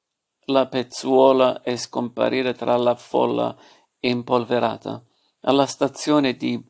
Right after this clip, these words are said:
Barabinsk anch'io fui preso dalla frenesia del vendere.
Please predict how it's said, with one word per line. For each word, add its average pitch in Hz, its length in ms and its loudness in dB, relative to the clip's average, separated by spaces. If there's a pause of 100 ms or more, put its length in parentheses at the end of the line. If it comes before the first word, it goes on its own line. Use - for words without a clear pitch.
(120)
Barabinsk 123 840 -2 (280)
anch'io 139 440 2
fui 127 300 -4
preso 127 400 0
dalla 120 260 -2
frenesia 123 760 -4
del 120 220 0
vendere. 117 580 -4